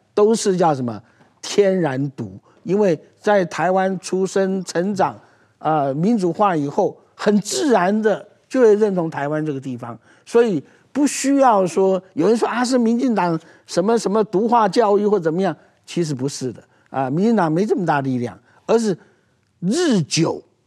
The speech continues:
慢慢的成型，所以我觉得这个是，呃，很好的未来台湾的一个发展。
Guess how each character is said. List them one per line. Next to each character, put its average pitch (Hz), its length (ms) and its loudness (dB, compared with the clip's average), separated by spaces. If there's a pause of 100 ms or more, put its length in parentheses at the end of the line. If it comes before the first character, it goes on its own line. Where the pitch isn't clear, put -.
(540)
慢 190 220 2
慢 165 260 0
的 120 180 -8 (140)
成 139 320 -4
型， 110 320 -10 (320)
所 208 140 0
以 208 40 6
我 170 140 2
觉 190 120 2
得 190 120 2
这 196 180 2
个 160 200 0
是， 135 320 -4 (280)
呃， 131 220 -2
很 180 220 -4
好 143 160 -2
的 143 140 -4
未 160 160 0
来 135 140 -4
台 127 180 -6
湾 139 180 -2
的 131 60 -8
一 131 60 -8
个 120 60 -10
发 120 240 -6
展。 117 180 -16